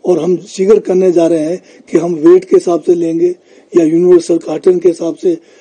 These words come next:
आगे बढ़ेंगे, एपीएमसी Act को लागू करेंगे और दूसरे जो भी act बागवानों के फायदे में बनाए गए हैं सबको लागू करने का हमने निर्णय लिया है।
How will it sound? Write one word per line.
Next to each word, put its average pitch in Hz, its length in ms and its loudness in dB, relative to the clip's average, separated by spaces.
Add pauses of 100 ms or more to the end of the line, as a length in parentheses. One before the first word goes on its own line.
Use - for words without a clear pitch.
(140)
आगे 170 300 2
बढ़ेंगे, 170 460 -2 (300)
एपीएमसी 185 520 0
Act 160 160 -2
को 180 120 0
लागू 165 320 -2
करेंगे 170 420 -4 (360)
और 170 140 0
दूसरे 175 360 0
जो 180 220 4
भी 202 140 0
act 190 340 -4 (280)
बागवानों 320 540 -2
के 208 180 0
फायदे 165 320 -4
में 180 200 -2
बनाए 160 280 -6
गए 151 100 -8
हैं 175 180 -8 (260)
सबको 180 320 0
लागू 175 340 2
करने 165 300 -2
का 175 120 -12
हमने 185 240 -2
निर्णय 190 340 2
लिया 147 220 -6
है। - 220 -20